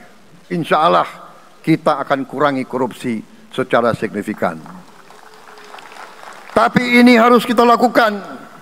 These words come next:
Seluruh unsur pimpinan harus memberi contoh.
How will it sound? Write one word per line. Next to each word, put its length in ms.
Seluruh 560
unsur 240
pimpinan 480
harus 240
memberi 320
contoh. 480